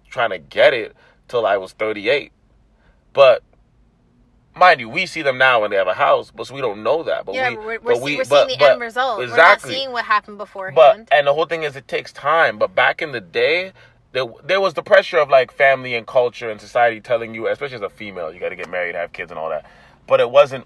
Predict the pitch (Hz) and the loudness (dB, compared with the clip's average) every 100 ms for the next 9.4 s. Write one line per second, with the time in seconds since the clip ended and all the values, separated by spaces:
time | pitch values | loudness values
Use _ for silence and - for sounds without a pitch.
0 | - 127 127 - 113 - - 285 294 294 | -6 -4 -2 -4 -4 -4 -4 -2 -2 -2
1 | - 254 247 247 233 _ 113 117 143 147 | -8 -10 -10 -10 -14 _ -6 0 0 2
2 | 143 143 131 135 139 170 165 87 85 104 | 0 0 0 -8 -6 -6 -2 -2 0 0
3 | 127 - _ 107 123 147 151 131 120 - | -2 -8 _ -4 2 4 4 2 -4 -16
4 | - 127 143 135 135 127 123 123 117 117 | 0 4 6 6 4 0 -4 -8 -8 -8
5 | 127 123 101 - 117 110 120 113 - - | -4 0 0 0 -6 0 2 2 -2 -20
6 | - _ 120 98 107 147 156 147 139 127 | -20 _ -10 -6 2 4 6 4 4 2
7 | 139 143 143 135 120 107 - 143 135 135 | 4 4 2 0 0 0 0 0 0 -2
8 | 127 127 131 127 135 135 139 107 127 120 | -4 -2 -4 2 2 2 -4 -14 -10 -10
9 | 110 - 117 - | -10 -10 -10 -10